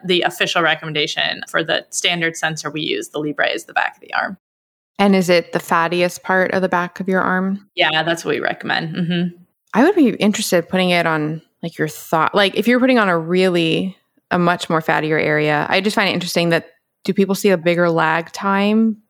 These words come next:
Speaker 1: It typically, people see, like, it looks about the same. You know, our sample size of people putting it in strange places is much <laughs> smaller than the, with the arms. So it's a little bit hard to tell, but we haven't seen anything that's been, like, a noticeable difference for those who are kind of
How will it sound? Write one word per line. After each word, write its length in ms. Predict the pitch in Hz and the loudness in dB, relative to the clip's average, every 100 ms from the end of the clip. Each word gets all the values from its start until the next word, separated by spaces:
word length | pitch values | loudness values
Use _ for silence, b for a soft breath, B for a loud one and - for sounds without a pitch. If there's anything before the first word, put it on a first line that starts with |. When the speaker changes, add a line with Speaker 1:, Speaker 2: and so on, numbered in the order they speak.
| _ _ _ | _ _ _
Speaker 1:
It 220 | - 240 | -2 -2
typically, 420 | - 349 587 605 523 | 0 2 4 4 4
people 240 | 294 294 294 | 2 2 2
see, 240 | 285 269 | 2 4
like, 180 | 247 214 | 4 4
it 140 | 214 | 2
looks 320 | 208 226 220 | 2 0 0
about 340 | 220 175 180 185 | 0 4 2 2
the 120 | 196 | -2
same. 640 | 190 175 156 170 226 349 339 202 | -2 -4 -2 0 2 2 0 2
You 80 | |
know, 120 | 208 202 | 2 4
our 140 | 208 | 2
sample 380 | - 220 214 226 | 2 0 0 -2
size 340 | 233 208 196 | 0 2 2
of 120 | 196 | -2
people 280 | 190 190 190 | -4 -2 -2
putting 360 | 180 190 185 180 | 0 0 0 0
it 120 | 180 | 0
in 120 | 175 | -2
strange 400 | 170 185 175 170 | -4 -4 -4 -2
places 400 | 180 170 202 190 | 0 0 0 -2
is 180 | 175 170 | -2 0
much 220 | 175 170 | 0 0
<laughs> 0 | |
smaller 580 | - 202 196 180 202 240 | -2 0 2 4 2 2
than 280 | 214 196 202 | 2 0 0
the, 120 | 196 | 0
with 160 | 196 196 | 2 4
the 80 | 196 | 4
arms. 540 | 196 196 208 240 262 | 4 4 4 2 0
So 300 | 226 208 202 190 | 2 4 4 4
it's 160 | 220 | 2
a 40 | 220 | 2
little 200 | 220 214 | 2 2
bit 140 | 202 | 2
hard 260 | 190 196 180 | 2 0 0
to 100 | 180 | -4
tell, 420 | 185 175 180 202 B B B | 0 2 2 0 B B B
but 100 | 208 | 4
we 80 | 214 | 4
haven't 300 | 240 262 202 | 4 0 -2
seen 180 | 214 196 | -2 0
anything 320 | 180 175 180 | 0 -2 -2
that's 140 | 165 | -2
been, 140 | 165 156 | -2 -4
like, 120 | 156 | -2
a 60 | |
noticeable 840 | 156 151 151 135 - - - 117 110 | -2 0 0 -2 -4 -6 -2 -2 -2
difference 500 | - 101 - 85 - | -4 -6 -4 -6 -6
for 100 | 190 | -10
those 280 | 175 - - | -6 -6 -6
who 100 | - | -2
are 240 | 85 101 185 _ | -2 -2 -8 _
kind 220 | - - | -10 -10
of 120 | - | -12